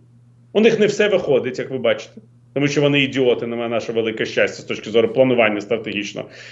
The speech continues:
І не враховують настроїв тих народів, які вони хочуть підкорити. Але ж вони все одно все руйнують, дестабілізують, обстрілюють, знищують. Уявіть собі, скільки всього вони вже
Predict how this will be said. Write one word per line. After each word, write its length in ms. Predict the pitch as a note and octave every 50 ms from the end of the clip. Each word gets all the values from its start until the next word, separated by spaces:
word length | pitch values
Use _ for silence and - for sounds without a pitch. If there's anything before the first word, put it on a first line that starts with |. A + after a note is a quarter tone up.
| - -
І 80 | D3+ D3+
не 80 | D#3
враховують 720 | C#3+ D3+ D3+ D3 - E3+ E3 D3+ D3+ C3+ B2+ C3 C3+ - - - - - _ _ _ _ - D3
настроїв 540 | D#3 E3 D#3+ C#3 - - - D3 C3+ C3 C3
тих 200 | - C#3+ C#3+ D3
народів, 380 | D3 C#3+ C3+ B2+ B2 A#2 B2
які 180 | B2+ B2 A#2+ C3+
вони 180 | B2 B2+ C3
хочуть 320 | B2+ - C3 B2+ C3+ A#2+ -
підкорити. 580 | D3 - - - A#2 A2+ C3+ C#3 - - - - - - -
Але 160 | F3 F3 F#3
ж 80 | E3 E3+
вони 160 | G3 G3+ G#3
все 180 | G#3 - - G#3
одно 200 | G3+ G#3 A3 A3+
все 220 | A3+ - D3+ B2+
руйнують, 400 | A#2+ A#2 G#2+ G#2+ C3 D#3+ F3 D3+
дестабілізують, 760 | A2 G#2+ G2+ - G#2 F#2 F#2 F#2 F#2+ F#2 G2+ C3+ D#3+ D#3 -
обстрілюють, 560 | A#2 - - - G2 A2 C3+ D#3 D#3 A#2 -
знищують. 480 | - F#2+ G#2+ B2+ B2+ - - - - - - _ _ _ _ _
Уявіть 280 | - B2 C3+ C3+ C3+ -
собі, 160 | G#2+ F#2+ G2+
скільки 380 | G2+ - - C#3 C3+ C#3+ -
всього 320 | - - - D#3+ E3+ C3 B2+
вони 220 | G#2+ G#2+ A2+ A#2
вже 260 | G#2+ G#2 A#2+ B2 B2